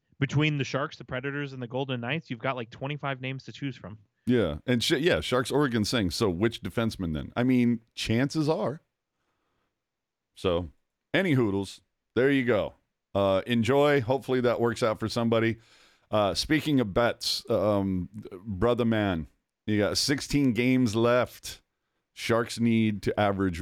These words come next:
Speaker 2: one of every four hitting four goals. How you feeling?
Speaker 1: Not impossible, but with Couture and Hurdle both being out, I don't like my chances.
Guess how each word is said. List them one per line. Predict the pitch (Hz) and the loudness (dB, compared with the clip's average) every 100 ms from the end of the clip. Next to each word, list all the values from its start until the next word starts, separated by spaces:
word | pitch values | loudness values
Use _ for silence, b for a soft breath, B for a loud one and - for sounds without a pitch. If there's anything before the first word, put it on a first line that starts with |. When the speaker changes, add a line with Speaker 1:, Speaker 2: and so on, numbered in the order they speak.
| - | -6
Speaker 2:
one | 95 92 101 110 123 139 143 - | -2 2 4 2 0 -2 -4 -2
of | 110 90 - | -2 -2 -2
every | 107 113 110 120 117 | 0 0 0 2 2
four | 110 - 113 110 98 85 80 | 0 -2 2 4 4 4 2
hitting | 92 87 82 | 0 0 -4
four | - 90 87 | -2 0 0
goals. | 76 64 - - _ _ _ _ _ _ _ _ _ _ _ _ _ _ _ _ _ _ | -2 -4 -6 -16 _ _ _ _ _ _ _ _ _ _ _ _ _ _ _ _ _ _
How | 95 | 0
you | 98 | 0
feeling? | - 95 85 - _ _ _ _ _ _ _ _ _ | 0 -2 -4 -8 _ _ _ _ _ _ _ _ _
Speaker 1:
Not | - 143 160 165 | -2 2 2 0
impossible, | 160 135 139 139 165 160 175 | -6 -4 -6 -4 -4 -2 0
but | 139 123 | 0 -2
with | 127 - | -6 -6
Couture | 135 - 131 | -6 0 0
and | 127 | 0
Hurdle | 120 123 117 | 0 -2 -2
both | 117 117 | -6 -10
being | 127 113 | -12 -14
out, | 107 110 | -12 -12
I | 107 | -12
don't | 107 107 | -12 -12
like | 101 | -12
my | 101 101 | -12 -14
chances. | - 98 - 98 | -12 -12 -12 -16